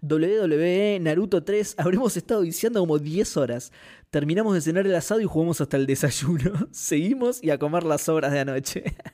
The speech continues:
<laughs> Qué buena maratón, muy buena.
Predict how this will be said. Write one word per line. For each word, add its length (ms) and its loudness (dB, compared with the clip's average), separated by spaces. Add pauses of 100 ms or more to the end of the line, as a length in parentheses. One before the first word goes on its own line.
(200)
<laughs> 500 -10
Qué 140 0
buena 240 4
maratón, 640 2
muy 160 0
buena. 580 0